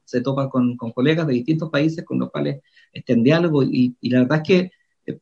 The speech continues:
lo que está adelante es la necesidad, no, no está ni el proyecto institucional, ni hay, ni hay un, un, la, la evidencia, eh, sistematizada.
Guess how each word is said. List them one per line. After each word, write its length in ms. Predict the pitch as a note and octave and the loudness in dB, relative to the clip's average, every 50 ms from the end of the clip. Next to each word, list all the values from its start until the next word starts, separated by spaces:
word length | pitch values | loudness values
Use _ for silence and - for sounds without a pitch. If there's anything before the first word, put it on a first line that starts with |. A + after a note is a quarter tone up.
| _ - - | _ -4 2
lo 100 | A#2 C3 | 2 4
que 80 | B2+ | 4
está 140 | C#3+ D3 - | 4 4 6
adelante 320 | E3+ D#3+ D#3 F3+ F#3 F#3 D#3+ | 6 8 8 8 6 6 6
es 40 | |
la 80 | D3 C3+ | 6 8
necesidad, 600 | B2+ B2 - A#2 - - B2 D3+ F3+ D#3 - - _ - | 8 6 6 4 0 2 4 4 4 4 0 -4 _ -6
no, 320 | - A#2 B2 B2+ C#3 - | -2 2 4 4 4 4
no 140 | C#3 B2+ C3 | 4 4 4
está 580 | B2+ B2+ - D#3 D#3+ D#3+ D#3+ - - - - - - | 4 2 2 4 4 4 4 2 -2 -6 -10 -8 -6
ni 140 | A#2+ B2 B2 | -2 0 0
el 100 | A#2+ B2 | 0 0
proyecto 600 | - A#2+ A2+ A2+ D3 E3+ D#3+ D#3+ - - E3 D#3+ | -2 -4 -2 0 2 0 0 0 -2 -2 0 0
institucional, 760 | D3+ C3+ C3 B2 - - - - A#2 C3 D3+ E3+ F3 D#3 D#3 D#3 _ _ _ _ _ _ _ | 0 0 -2 -4 -6 -10 -18 -12 -6 -4 -4 -2 -2 -4 -6 -10 _ _ _ _ _ _ _
ni 200 | - - A2+ A#2 | -8 -4 0 2
hay, 300 | B2+ C3+ C#3 C#3+ C3 - - - | 2 4 4 2 2 0 -2 -6
ni 200 | B2+ C3+ B2 B2+ | -6 -2 0 2
hay 160 | C3 C#3 C3+ | 2 2 2
un, 160 | C3+ C3 B2+ | 2 2 2
un, 360 | A2+ A2 A#2+ A#2+ B2 - - _ _ | 2 2 -2 -2 -2 -6 -14 _ _
la, 320 | - A2 A2 A2+ A2+ - - - | -10 -10 -8 -8 -10 -12 -14 -8
la 80 | A2+ A#2 | -6 -6
evidencia, 800 | A#2 A#2 B2 B2+ C#3 D3+ D#3 D3+ D3+ - D3 C#3 C3+ C3 B2 - - - - _ _ - _ _ _ | -4 -2 0 2 2 4 2 2 0 0 0 0 2 2 0 -2 -4 -8 -14 _ _ -20 _ _ _
eh, 100 | - - | -14 -14
sistematizada. 960 | - - - C3 - - B2 B2 A#2+ - - - - - F3 E3 F3 E3+ F3 | -10 -4 -4 -4 -2 0 0 0 0 -2 -10 -12 -4 0 0 0 0 0 -4